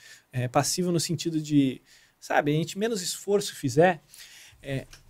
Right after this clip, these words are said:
menos esse estudo vai ser eficiente. E quanto mais ativo, por outro lado, o estudo for, ou seja, mais esforço demandado da gente, mais a gente vai aprender e memorizar. Então, assim, é, vamos pegar dois,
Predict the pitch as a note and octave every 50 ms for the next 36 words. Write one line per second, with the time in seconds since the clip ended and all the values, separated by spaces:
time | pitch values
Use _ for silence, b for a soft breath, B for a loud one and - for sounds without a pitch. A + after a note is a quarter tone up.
0 | - - _ _ _ _ - F3 F3 F3+ F#3+ G3 A3 B3 C4+ A#3 G3+ G#3 - -
1 | - - - - - - G3+ F#3+ G3+ G3 F#3+ F3+ - F#3+ F#3 - - - - F3
2 | D3 C#3 C3+ - - - - - C#4 B3 A3+ - A#3 A3 F#3+ F#3 F#3 - - -
3 | - - - E3+ - - - - - - F#3+ G#3+ A#3+ B3+ B3+ F3 C#3 - C#3 C3+
4 | C3+ C#3 D3+ D3 C3 B2 B2 B2 C3+ - - - - - - C#3 C#3 D3+ - -
5 | D3 D#3+ F#3+ G3+ G3+ - - - - C#3+ C3+ C3+ B2 C3+ C#3+ E3 E3 D3+ D3+ -
6 | - - - - - - F3+ G#3 G#3 - - E3 E3 D3+ D3 C#3 B2+ B2+ C3 D#3
7 | E3+ D#3+ F3+ F#3+ G#3 - - b b b b b - E3 E3+ F3 E3+ F#3 F3 F#3
8 | F#3 - - E3+ E3 E3+ - - F3+ F3 D#3+ C#3+ C#3 D3 D#3 E3+ E3+ E3+ E3 E3
9 | E3+ F3+ F#3+ D#3 D3 C3 B2+ C3 B B B B B B - - F3 F#3 F#3 F#3
10 | - F3 D#3 C3+ C#3 B B B B B B B B B B2+ C3 B2+ B2 B2+ D#3+
11 | F#3+ F#3 - - G3+ F3 F#3+ F#3+ G3+ F#3 D#3+ F3 G3+ A#3 A3 - - - - -